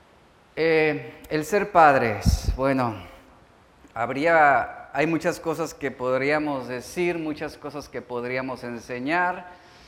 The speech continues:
Y, y bueno, como lo dijo Gabriel, el mensaje de hoy esperemos que no sea tan tupido,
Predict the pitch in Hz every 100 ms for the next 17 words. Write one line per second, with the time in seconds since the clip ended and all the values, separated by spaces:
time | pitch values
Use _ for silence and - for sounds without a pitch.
0 | - - - - - 123 127 123 120 -
1 | 139 143 147 139 135 135 135 143 135 147
2 | 131 113 101 127 127 147 160 185 147 120
3 | 120 117 139 147 139 143 139 131 139 135
4 | 135 135 135 135 127 123 113 123 - 156
5 | 180 202